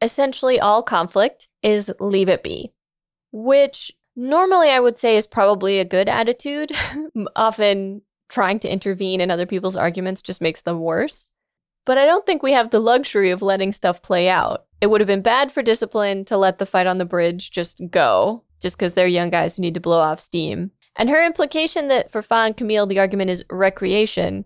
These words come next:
seems to be like, "Well, of course they're bored. We're cooped up on the ship with no fighting. Like, this is just gonna happen until they're busy with other things." Um, it was also the one,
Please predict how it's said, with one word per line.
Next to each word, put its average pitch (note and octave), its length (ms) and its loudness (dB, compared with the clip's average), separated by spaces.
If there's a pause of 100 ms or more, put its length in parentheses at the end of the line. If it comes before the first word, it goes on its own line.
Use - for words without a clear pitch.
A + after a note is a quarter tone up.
seems B3+ 300 -4
to B3 100 -4
be B3 160 -2
like, B3 200 2
"Well, D4 140 2
of D4 100 -6
course F4+ 220 2
they're D#4 140 2
bored. G#3+ 440 4
We're G#3+ 140 4
cooped A#3 260 0
up A#3 140 2
on A3 140 4
the A3 80 2
ship G3+ 340 0
with G3+ 140 -4
no G3+ 120 0
fighting. F#3 580 0
Like, F3+ 420 -4 (140)
this G3 140 -2
is G#3 100 -4
just G#3+ 180 -8
gonna A3+ 140 2
happen F#3 460 0
until F#3 240 -2
they're F#3 140 2
busy F#3 240 -2
with F#3 100 -6
other F3+ 200 -2
things." G#3 580 -6 (160)
Um, F#3+ 480 0 (800)
it - 60 -8
was - 100 0
also A#4 240 4
the C4 120 2
one, B3 600 0